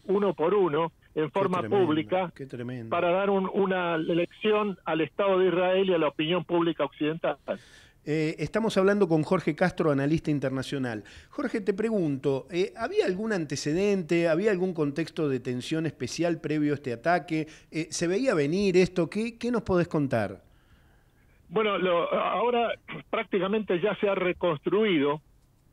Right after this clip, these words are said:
Speaker 1: qué fue lo que ocasionó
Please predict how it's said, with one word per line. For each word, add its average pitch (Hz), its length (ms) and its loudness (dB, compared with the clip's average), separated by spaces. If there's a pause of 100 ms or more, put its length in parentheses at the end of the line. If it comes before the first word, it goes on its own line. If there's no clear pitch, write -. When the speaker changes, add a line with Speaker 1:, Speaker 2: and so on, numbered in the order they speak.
(720)
Speaker 1:
qué 202 160 0
fue 214 180 2
lo 202 180 2
que 175 160 -2
ocasionó 165 840 -2